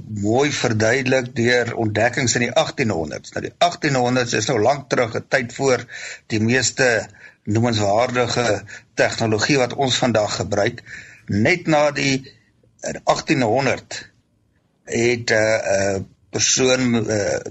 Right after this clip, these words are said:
by die naam Young, 'n Engelse fisikus, het hy oortuigend aangetoon dat lig as 'n golf, 'n vorm van golf beskou moet word by wyse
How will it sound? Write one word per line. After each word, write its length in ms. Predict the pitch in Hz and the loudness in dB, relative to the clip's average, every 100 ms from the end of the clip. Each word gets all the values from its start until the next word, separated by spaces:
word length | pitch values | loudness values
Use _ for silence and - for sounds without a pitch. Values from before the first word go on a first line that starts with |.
| - - | -16 -12
by 80 | 101 | -6
die 80 | 101 | 0
naam 200 | 113 120 | 2 2
Young, 340 | 107 120 120 | 4 2 2
'n 320 | - - - - - | -4 -8 -8 -8 -6
Engelse 360 | 131 131 113 110 | 0 0 0 0
fisikus, 640 | 110 107 113 127 110 - - - - | 0 0 0 0 0 -4 -6 -16 -16
het 340 | - 107 123 123 | -4 -2 -2 2
hy 400 | 117 123 131 135 - _ _ - | 2 2 -2 -6 -16 _ _ -6
oortuigend 640 | 131 110 - 170 175 170 | -6 -2 0 0 0 0
aangetoon 640 | 127 120 123 113 127 113 | 0 0 -2 -2 0 0
dat 200 | 104 104 | 0 -2
lig 580 | 101 101 131 113 - - _ - - _ _ _ - | 0 2 2 0 -6 -8 _ -20 -20 _ _ _ -4
as 320 | 123 110 - | -2 -2 -2
'n 180 | - 110 | -2 -2
golf, 920 | - 117 - - 156 135 - - - - _ _ _ _ _ _ _ _ _ | 0 -2 0 2 2 0 -4 -8 -8 -14 _ _ _ _ _ _ _ _ _
'n 80 | 107 | -8
vorm 320 | - 165 156 123 | 0 2 2 0
van 180 | 135 113 | -2 0
golf 380 | - 156 143 - - | 2 2 0 -4 -4
beskou 380 | 104 - 156 135 | -2 0 0 0
moet 160 | 120 | -2
word 240 | 110 117 113 | 0 0 0
by 80 | 110 107 | -2 0
wyse 280 | 113 113 | 0 0